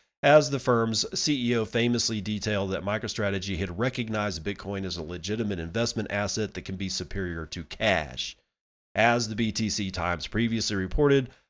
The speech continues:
MicroStrategy's sizable purchase effectively made the company's shares a proxy investment in Bitcoin, indirectly exposing hundreds of thousands of investors to the asset,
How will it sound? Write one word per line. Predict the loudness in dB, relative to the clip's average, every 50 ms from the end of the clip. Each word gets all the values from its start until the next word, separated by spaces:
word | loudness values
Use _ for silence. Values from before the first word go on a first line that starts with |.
| _ -2 2
MicroStrategy's | 2 2 4 2 0 0 2 2 2 2 0 -2 -4 -4 -2 0
sizable | 2 2 2 2 2 0 -2 -4 -6 -2
purchase | -2 0 0 0 -2 -2 -2 -2 -4
effectively | -2 0 0 0 0 0 -4 -4 -2
made | -2 0 -2 -2 -2
the | -4
company's | -4 -4 -4 -4 -2 -4 -2 -2
shares | -2 -2 -2 0 0 0 -2 -2 -4 -6
a | -6 -8
proxy | -8 -10 -10 -2 2 4 4 4 4 2 -2 -2 -2 -2
investment | -2 -2 -2 -2 -2 -2 -2 -4 -4 -4
in | -4 -4 -4
Bitcoin, | -4 -4 -6 -6 -4 -4 -2 0 0 -2 -4 -6 -10 _ _ _ _ _ 0
indirectly | 2 4 4 4 4 4 4 4 2 2 0 -2
exposing | 0 -2 -2 0 2 0 2 0 0 -2
hundreds | 0 2 2 4 4 4 4 2 2 2 0 -2
of | -2 -2 -2 -4
thousands | -6 -10 -2 2 4 4 6 6 6 8 6 6 4 4 0 0 2 0
of | 0 0 0
investors | -2 -4 -2 -2 0 0 -2 -2 -2 -4 -4 -2
to | 0 0 2
the | 4 4 4 4
asset, | 4 2 2 0 0 -2 -2 -2 -4 -8